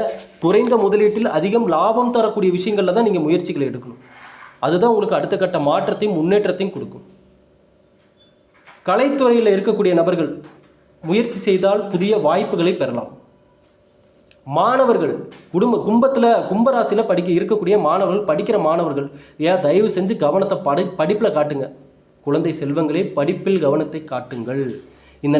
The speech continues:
நேரம் கவனச்சிதறல் ஏற்படும். என்டர்டெயின்மெண்ட்டுக்கு அதிக நேரம் கொடுக்கணும்னு தோணும், வெளியில போகணும், வரணும், அந்த மொபைல் எடுத்து அதிகமா நோண்டுவீங்க. இதெல்லாம் கொஞ்சம் தவிர்த்துருங்க. இந்த காலகட்டம் இதெல்லாம் தான் உங்களுக்கு நல்ல ஒரு மதிப்பெண்ணை வாங்க விடாம தடுக்கக்கூடிய விஷயங்கள்.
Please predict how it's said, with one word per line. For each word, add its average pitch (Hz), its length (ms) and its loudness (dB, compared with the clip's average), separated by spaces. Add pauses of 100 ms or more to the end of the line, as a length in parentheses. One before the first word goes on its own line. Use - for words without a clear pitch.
நேரம் 190 300 2
கவனச்சிதறல் 170 680 0
ஏற்படும். 165 460 0
என்டர்டெயின்மெண்ட்டுக்கு 180 580 0
அதிக 180 240 0
நேரம் 175 240 0
கொடுக்கணும்னு 165 420 -2
தோணும், 160 400 0 (420)
வெளியில 196 240 2 (120)
போகணும், 190 420 4
வரணும், 185 420 2 (280)
அந்த 160 100 0 (120)
மொபைல் 202 300 4
எடுத்து 202 260 0
அதிகமா 196 380 2
நோண்டுவீங்க. 180 440 2 (100)
இதெல்லாம் 180 420 0
கொஞ்சம் 202 300 0
தவிர்த்துருங்க. 202 560 2 (220)
இந்த 208 260 0
காலகட்டம் 196 540 0
இதெல்லாம் 185 380 0
தான் 202 120 2
உங்களுக்கு 175 380 -2 (640)
நல்ல 214 420 2
ஒரு 196 160 4 (320)
மதிப்பெண்ணை 226 500 2 (120)
வாங்க 226 400 2
விடாம 214 440 2
தடுக்கக்கூடிய 185 600 0
விஷயங்கள். 123 340 -10